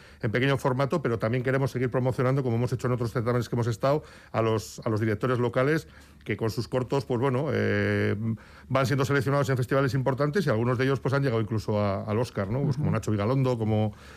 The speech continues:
Speaker 1: Borja Coveaga, etcétera, ¿no?
Speaker 2: Ujú. Claro, esto del corto tiene trayectoria. ¿O quién hace corto? ¿Los que no tienen dinero para hacer largos?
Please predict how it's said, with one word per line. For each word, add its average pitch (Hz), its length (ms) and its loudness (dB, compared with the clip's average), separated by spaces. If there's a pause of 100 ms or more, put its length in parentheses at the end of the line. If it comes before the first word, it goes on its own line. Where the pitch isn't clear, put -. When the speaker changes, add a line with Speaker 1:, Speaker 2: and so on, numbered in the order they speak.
(160)
Speaker 1:
Borja 117 300 -2
Coveaga, 117 260 2
etcétera, 101 380 -2
¿no? 113 60 -6
Speaker 2:
Ujú. 151 200 -2 (200)
Claro, 175 120 -2
esto 214 200 0
del 269 160 2
corto 170 260 -2
tiene 165 180 0
trayectoria. 165 840 -2
¿O 147 140 -2
quién 202 160 2
hace 185 220 0
corto? 147 240 -4
¿Los 160 100 -2
que - 80 -2
no 165 80 2
tienen 233 200 2
dinero 151 300 0
para 185 160 -2
hacer 156 220 -2
largos? 143 500 -2